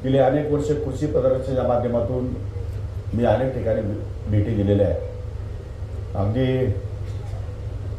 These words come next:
ॲग्रिगेट, अ, त्र्याण्णव म्हणून, अ, इस्रायलला जे या ठिकाणी कृषी प्रदर्शन होतं, त्या कृषी प्रदर्शनामध्ये पण या ठिकाणी भेट देण्याचा योग आला. परंतु प्रत्यक्षात प्रॅक्टिकली कृषी प्रदर्शन,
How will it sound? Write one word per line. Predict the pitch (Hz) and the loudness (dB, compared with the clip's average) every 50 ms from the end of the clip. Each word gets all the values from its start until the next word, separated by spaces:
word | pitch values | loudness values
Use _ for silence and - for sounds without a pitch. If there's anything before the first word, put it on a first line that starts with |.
| - | 0
ॲग्रिगेट, | 101 104 107 120 123 127 123 131 123 - - - | 2 2 2 2 2 2 2 2 2 0 0 -2
अ, | 110 107 107 107 107 104 104 | 2 4 8 10 10 8 8
त्र्याण्णव | - 117 113 113 120 123 131 127 127 123 | 6 2 4 4 4 4 2 2 2 2
म्हणून, | 120 113 120 120 120 117 117 117 | 0 0 0 0 0 -2 -2 -2
अ, | 113 113 110 107 104 101 107 110 | 0 0 2 2 0 0 -2 -2
इस्रायलला | 107 120 123 120 123 135 135 | 0 0 2 2 4 6 4
जे | 131 127 127 123 120 117 104 95 - - - 110 117 | 4 4 2 -2 -2 -2 -4 -4 -6 -6 -4 -2 0
या | 113 101 | 0 0
ठिकाणी | 107 107 110 107 | 0 -2 -2 -2
कृषी | 104 - 110 - - | -2 -2 -4 -4 -2
प्रदर्शन | - 110 107 104 107 101 104 101 | -2 0 0 0 0 0 2 2
होतं, | 95 92 85 - 104 85 - - - - - - - - - - - - - - - - - - - - - - - - - | 4 4 4 4 4 2 2 0 -2 -4 -6 -8 -8 -8 -8 -6 -6 -6 -6 -6 -8 -6 -6 -6 -6 -6 -6 -6 -6 -2 2
त्या | - 120 131 | 2 4 4
कृषी | - - - - 131 | 4 2 0 -2 -2
प्रदर्शनामध्ये | - - 127 127 127 120 123 123 123 123 123 123 127 135 | 0 0 0 0 0 0 0 0 2 4 4 4 4 6
पण | - 135 131 131 131 107 110 | 10 10 10 10 10 6 2
या | 120 117 | 0 0
ठिकाणी | - - - 113 110 110 113 110 110 101 - - - - - - - - - - - - - - - - - | 0 0 0 0 0 2 2 0 0 -2 -4 -6 -8 -10 -10 -10 -10 -10 -8 -8 -8 -8 -8 -10 -8 -2 2
भेट | 104 110 110 | 2 4 4
देण्याचा | 110 113 113 101 92 101 | 4 2 2 2 2 4
योग | 98 101 113 120 113 | 4 4 4 4 4
आला. | 113 107 95 85 - - - - - - - - - - - - - - - - - - - - - | 4 4 4 2 2 -2 -6 -8 -8 -8 -8 -8 -8 -8 -6 -6 -6 -6 -6 -6 -6 -6 -6 -4 0
परंतु | - 123 135 131 147 156 160 160 160 | 2 2 4 6 8 8 8 8 8
प्रत्यक्षात | 156 147 - - 156 151 147 - 160 156 | 6 4 4 4 2 2 4 4 4 4
प्रॅक्टिकली | 156 156 151 135 131 - - 170 151 165 175 175 180 175 | 6 6 4 4 4 2 0 0 6 10 10 10 10 8
कृषी | 160 156 143 143 139 | 2 -2 -4 -4 -2
प्रदर्शन, | 117 120 110 110 101 87 87 | -2 0 0 0 0 0 -2